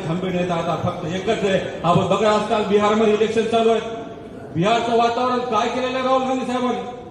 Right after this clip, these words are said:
सगळं बिहार काँग्रेसमय झालेलं आहे, सगळे रा-, राहुल गांधींकडे अट्रॅक्ट झालेले आहेत. कशामुळे? ते माणूस कामात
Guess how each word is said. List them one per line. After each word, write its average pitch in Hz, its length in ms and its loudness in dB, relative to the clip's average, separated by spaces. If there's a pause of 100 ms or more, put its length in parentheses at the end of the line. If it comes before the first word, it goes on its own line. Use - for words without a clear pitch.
(100)
सगळं 226 380 -4
बिहार 240 260 0
काँग्रेसमय 226 560 -2
झालेलं 214 320 2
आहे, 220 100 4
सगळे 214 300 2 (400)
रा-, 143 60 2
राहुल 175 400 6
गांधींकडे 196 400 0
अट्रॅक्ट 208 440 0
झालेले 214 280 0
आहेत. 208 140 -4
कशामुळे? 226 400 -2
ते 220 200 -2
माणूस 185 340 0
कामात 180 360 0